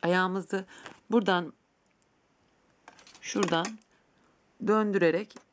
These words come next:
şuradaki konumu ayarlıyoruz. İğnemizin en uzun tarafına gelen yere, bakınız şuraya döndürüyorum.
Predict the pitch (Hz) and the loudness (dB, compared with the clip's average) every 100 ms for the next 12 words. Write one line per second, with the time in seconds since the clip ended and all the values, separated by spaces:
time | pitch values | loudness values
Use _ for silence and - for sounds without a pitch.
0 | _ - 233 202 196 - - 185 208 208 | _ -8 -2 0 0 -2 -2 2 2 2
1 | 180 160 143 117 - - - 220 214 190 | 2 0 0 -6 -10 -14 -4 -2 0 0
2 | 165 185 - 240 240 175 156 180 190 175 | -2 -4 0 2 2 0 -2 0 2 0
3 | - 185 208 - - - - - - - | 0 -2 -2 -4 -20 -20 -20 -16 -16 -16
4 | - - - 170 175 165 214 294 - - | -16 -10 0 4 6 4 0 -4 -16 -20
5 | - _ _ _ _ _ - _ - _ | -20 _ _ _ _ _ -20 _ -20 _
6 | _ _ 170 160 127 190 190 170 156 - | _ _ 0 2 2 -2 -2 -6 -6 -4
7 | 175 160 160 220 - - 175 180 156 156 | 2 4 2 0 -4 -2 0 2 0 0
8 | 156 180 226 | 0 0 -2